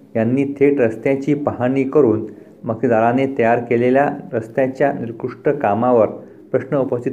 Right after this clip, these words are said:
केला होता. तसेच जिल्हा नियोजन समितीच्या बैठकीत देखील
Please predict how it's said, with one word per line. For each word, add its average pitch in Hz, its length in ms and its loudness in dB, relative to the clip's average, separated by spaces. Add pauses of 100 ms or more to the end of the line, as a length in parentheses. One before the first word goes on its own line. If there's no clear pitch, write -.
(120)
केला 113 220 2
होता. 92 520 -2 (500)
तसेच 147 680 -2
जिल्हा 120 380 2
नियोजन 135 220 0
समितीच्या 127 420 -2
बैठकीत 117 480 -2 (120)
देखील 127 340 0